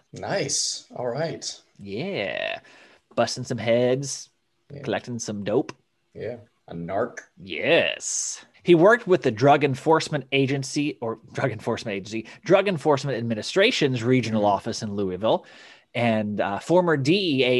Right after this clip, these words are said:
Speaker 2: agent Larry Larkin says D E A worked with Drew on many occasions in narcotics and sometimes on a weekly basis. So he was very much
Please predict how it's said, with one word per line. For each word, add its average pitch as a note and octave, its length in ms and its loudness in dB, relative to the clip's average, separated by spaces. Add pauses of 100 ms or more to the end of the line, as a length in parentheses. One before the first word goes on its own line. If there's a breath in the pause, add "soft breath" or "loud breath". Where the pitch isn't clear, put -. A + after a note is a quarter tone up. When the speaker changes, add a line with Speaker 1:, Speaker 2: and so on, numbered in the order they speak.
Speaker 2:
agent A#2 400 0
Larry G#2 320 -2
Larkin C#3+ 520 2
says G#2+ 600 -2 (600 soft breath)
D C3+ 360 4
E A#2 40 4
A A2+ 200 4
worked A2+ 320 0
with G2 160 -8
Drew B2 300 4
on A2+ 140 0
many A2+ 220 2
occasions F#2+ 540 -6
in G2+ 100 -6
narcotics G#2 720 -2 (400 soft breath)
and F#2+ 100 -16
sometimes B2 580 0
on G#2+ 140 0
a G2+ 60 -2
weekly A2 320 -2
basis. C#3 580 -4 (140)
So E3+ 180 6
he G3+ 200 4
was F#3 140 2
very A3+ 380 4
much F#3+ 480 2